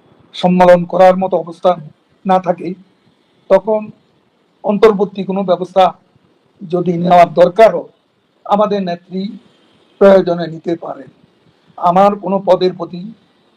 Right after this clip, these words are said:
কোনো মোহ নেই। তিনবার আওয়ামী লীগের সাধারণ সম্পাদক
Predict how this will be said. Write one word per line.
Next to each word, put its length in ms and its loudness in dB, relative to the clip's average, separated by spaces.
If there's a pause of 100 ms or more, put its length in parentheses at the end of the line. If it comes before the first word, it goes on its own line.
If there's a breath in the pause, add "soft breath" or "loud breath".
কোনো 180 -4
মোহ 240 -8
নেই। 220 -12 (640)
তিনবার 440 8
আওয়ামী 240 2
লীগের 260 -8 (440)
সাধারণ 360 -8
সম্পাদক 400 -14